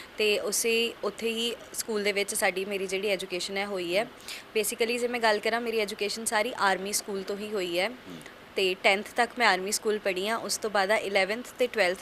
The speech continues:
Speaker 1: ਦੇ ਵਿੱਚ ਮੈਂ ਇੱਥੇ ਮੁਕੇਰੀਆਂ ਦੇ ਵਿੱਚ ਆਪਣੇ ਦਾਦਾ ਦਾਦੀ ਕੋਲ ਆ ਗਈ ਸੀਗੀ। ਉਸ ਤੋਂ ਬਾਅਦ ਇਲੈਵਨਥ, ਟਵੈਲਥ ਤੋਂ ਮੇਰੀ ਐਜੂਕੇਸ਼ਨ ਜਿਹੜੀ ਆ ਉਹ ਦਸ਼ਮੇਸ਼ ਗਰਲਜ਼ ਕਾਲਜ ਚੱਕ ਅਲਾ ਬਖਸ਼ ਮੁਕੇਰੀਆਂ, ਉੱਥੇ ਤੋਂ, ਉੱਥੋਂ ਹੋਈ ਹੈ। ਟਵੈਲਥ ਤੋਂ ਬਾਅਦ ਆ ਫਿਰ ਮੈਂ ਗ੍ਰੈਜੂਏਸ਼ਨ 'ਚ ਐਡਮਿਸ਼ਨ ਲਿਆ, ਅ,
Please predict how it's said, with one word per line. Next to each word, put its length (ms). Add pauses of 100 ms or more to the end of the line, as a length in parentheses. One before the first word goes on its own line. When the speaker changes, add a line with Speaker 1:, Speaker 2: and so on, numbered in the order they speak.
Speaker 1:
ਦੇ 80
ਵਿੱਚ 260
ਮੈਂ 120
ਇੱਥੇ 180
ਮੁਕੇਰੀਆਂ 440
ਦੇ 100
ਵਿੱਚ 160
ਆਪਣੇ 240
ਦਾਦਾ 280
ਦਾਦੀ 240
ਕੋਲ 220
ਆ 100
ਗਈ 180
ਸੀਗੀ। 300 (720)
ਉਸ 120
ਤੋਂ 120
ਬਾਅਦ 140
ਇਲੈਵਨਥ, 500
ਟਵੈਲਥ 360
ਤੋਂ 80
ਮੇਰੀ 180
ਐਜੂਕੇਸ਼ਨ 500
ਜਿਹੜੀ 320
ਆ 60
ਉਹ 140
ਦਸ਼ਮੇਸ਼ 520
ਗਰਲਜ਼ 260
ਕਾਲਜ 340
ਚੱਕ 320
ਅਲਾ 140
ਬਖਸ਼ 300
ਮੁਕੇਰੀਆਂ, 500 (420)
ਉੱਥੇ 220
ਤੋਂ, 160
ਉੱਥੋਂ 280
ਹੋਈ 280
ਹੈ। 120 (580)
ਟਵੈਲਥ 200
ਤੋਂ 120
ਬਾਅਦ 180
ਆ 40
ਫਿਰ 180
ਮੈਂ 120
ਗ੍ਰੈਜੂਏਸ਼ਨ 640
'ਚ 100
ਐਡਮਿਸ਼ਨ 440
ਲਿਆ, 280
ਅ, 20